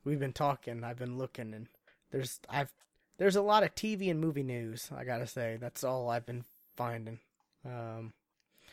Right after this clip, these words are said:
uh, oh, real quick, I did pick up, uh, or I did, I did order,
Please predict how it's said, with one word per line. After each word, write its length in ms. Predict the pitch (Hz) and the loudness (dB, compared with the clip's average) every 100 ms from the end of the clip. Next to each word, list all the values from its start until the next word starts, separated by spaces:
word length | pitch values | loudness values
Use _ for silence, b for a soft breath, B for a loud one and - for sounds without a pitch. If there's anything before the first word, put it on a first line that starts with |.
| b b - | b b -6
uh, 300 | 117 113 113 - | -2 -2 -4 4
oh, 300 | 208 196 123 _ _ | 6 6 2 _ _
real 240 | 147 180 262 | 4 6 6
quick, 380 | - 185 - - | 4 0 0 -4
I 160 | 151 - | -4 4
did 260 | 180 185 - | 6 6 4
pick 280 | 185 - | -4 0
up, 220 | 165 160 - - - | 0 0 -4 -14 -10
uh, 260 | 131 131 123 | -6 -2 -2
or 100 | 120 | -2
I 80 | 139 | -4
did, 400 | - 160 160 147 b b b b - | -2 0 2 0 b b b b -8
I 100 | 131 | -4
did 240 | 151 160 | 0 0
order, 640 | - 147 143 143 131 123 | 0 0 0 0 0 0